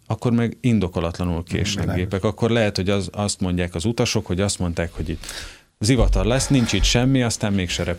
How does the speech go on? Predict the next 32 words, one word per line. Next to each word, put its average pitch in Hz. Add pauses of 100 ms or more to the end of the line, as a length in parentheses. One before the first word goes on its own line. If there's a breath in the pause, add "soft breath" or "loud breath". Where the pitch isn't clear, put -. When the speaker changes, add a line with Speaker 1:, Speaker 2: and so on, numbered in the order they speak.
Speaker 2:
Hát -
amikor 180
Speaker 1:
semmi. 139
Speaker 2:
rakpartot 120
le-, 117
lezárják, 104
mert 104
reggel 104
hatkor, 110
és -
majd 104
délután 98
kettőkor 92
futnak, -
utána 90
futok, 113
én 120
Speaker 1:
Igen, 104
Speaker 2:
meg 92
Speaker 1:
igen. 101
Speaker 2:
dühöngök. 95
Ugyanez, 113
csak 101
ez 110
Speaker 1:
Igen. 101
Speaker 2:
itt, -
itt - (120)
nem 107
babra 92
megy 87
a 87
játék. 87